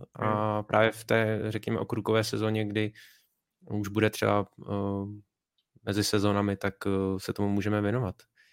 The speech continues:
Speaker 1: Dnešní díl bych, eh, tímto uzavřel, takže, eh, já moc, eh, děkuju Matějovi a Honzovi,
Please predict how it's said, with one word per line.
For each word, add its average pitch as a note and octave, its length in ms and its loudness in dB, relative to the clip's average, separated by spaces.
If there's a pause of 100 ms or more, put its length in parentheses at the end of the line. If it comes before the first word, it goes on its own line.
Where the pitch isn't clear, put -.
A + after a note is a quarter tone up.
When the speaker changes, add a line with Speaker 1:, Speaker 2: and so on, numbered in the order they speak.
(800)
Speaker 1:
Dnešní D3 560 6
díl C3+ 540 4
bych, A#2+ 300 2
eh, A#2 200 4
tímto C3 340 4
uzavřel, A2 520 6
takže, A2+ 720 2
eh, G#2+ 320 0
já A2 120 6
moc, A#2 360 0
eh, G#2+ 340 0
děkuju A2 520 2
Matějovi A2 500 2
a G#2+ 80 2
Honzovi, A2 560 2